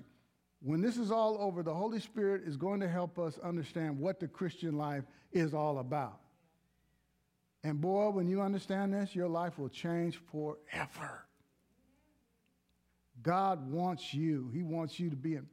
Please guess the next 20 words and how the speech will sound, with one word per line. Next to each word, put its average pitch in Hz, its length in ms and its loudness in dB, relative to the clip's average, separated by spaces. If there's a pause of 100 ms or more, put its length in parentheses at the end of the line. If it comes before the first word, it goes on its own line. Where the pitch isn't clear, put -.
fellowship 170 500 -4
with 165 120 -10
him. 156 440 -4 (540)
He 190 60 4
wants 190 300 2
you 202 80 2
to - 240 -2
enjoy 139 680 0
him. 113 240 -2 (1300)
And 139 180 0
this 214 220 4
is 170 120 0
gonna 135 300 -2
help 196 460 0
you 190 160 0
get 175 460 -2
to 202 180 0 (100)
that. 123 360 -4 (1900)
Enjoying 180 1040 4
him. 147 300 2